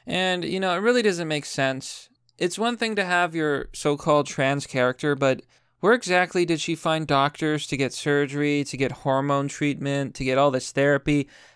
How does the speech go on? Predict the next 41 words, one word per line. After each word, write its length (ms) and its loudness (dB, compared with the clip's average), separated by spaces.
Uh, 220 0
how 200 4
exactly 460 2
does 140 -4
that 160 2
work 260 2
in 80 0
an 240 -4
apocalyptic 1200 0
society? 680 0
It's 220 -6
not 160 2
even 160 2
the 100 2
first 380 0
thing 240 -2
that 240 0
doesn't 240 0
make 180 -4
sense 380 -2
in 140 -2
The 40 -2
Last 300 2
of 60 -4
Us 160 0
Part 260 0
Two. 180 4
There's 200 0
also 240 2
the 100 0
fact 340 0
that, 300 2
uh, 200 0
what, 240 2
Ellie's 360 2
girlfriend 600 2
plays 400 2
a 60 0
P 280 0
S 200 2
Vita? 520 2